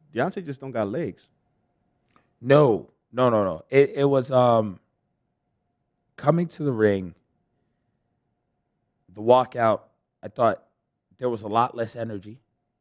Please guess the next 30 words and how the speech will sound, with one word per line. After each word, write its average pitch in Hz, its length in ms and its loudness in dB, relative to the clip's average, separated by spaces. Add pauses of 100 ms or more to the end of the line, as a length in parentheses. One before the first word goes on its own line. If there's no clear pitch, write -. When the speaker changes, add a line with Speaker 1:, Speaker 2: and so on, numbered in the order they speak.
(280)
Speaker 2:
purposefully. 139 680 -2 (180)
Speaker 1:
Yeah. 151 140 -12 (1600)
Speaker 2:
It 190 80 2
was 208 180 2
delayed. 170 520 -8 (520)
Let 170 80 -4
me 208 60 2
start 185 280 -4
there. 202 300 -12 (340)
I 131 60 0
was 143 120 2
in 170 60 -6
the 180 60 -8
back. 110 420 -6 (160)
I'm 107 80 -18
waiting 131 180 -2
for 139 140 -10
him 151 100 0
to 147 60 -4
walk 123 300 -2
out. 104 240 -16 (580)
The - 160 -14 (140)
entrance 220 420 0
was 180 480 0
delayed. 190 600 2 (840)
He 226 160 6
changed 247 480 2
gloves. 175 680 0 (1600)
Last 247 380 2
second. 311 320 0